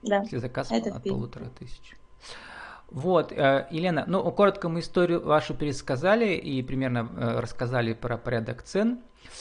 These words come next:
Speaker 2: А теперь, э, объем работ какой? Вот вы с мужем вместе работаете или муж у вас на постоянку где-то еще работает? А вы дома, как мама, сидите?
Speaker 1: А,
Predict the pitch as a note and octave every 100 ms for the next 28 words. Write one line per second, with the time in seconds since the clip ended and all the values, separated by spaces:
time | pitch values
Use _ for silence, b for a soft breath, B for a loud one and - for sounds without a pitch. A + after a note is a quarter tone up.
0 | B B - C3+ - C3+ - F#3+ A3 -
1 | C#3+ C3 B2+ B2+ C3+ A#2 F3 D#3 D3+ C#3+
2 | D3+ - A2+ - G#2 G#2 - A#2 - -
3 | - C3+ E3+ A3 G#3+ E3+ - B2+ A#2+ A#2+
4 | - B2 C#3 C3 B2+ A#2+ - A#2 A#2+ -
5 | B2+ B2+ A#2 A#2+ A#2 - A#2 B2+ A2 -
6 | - - A2 A2+ C3+ D3+ A2+ G#2 - B2
7 | A2 A2+ - B2+ D#3+ - C#3+ - - b
8 | b b b _ - _ - _ - A3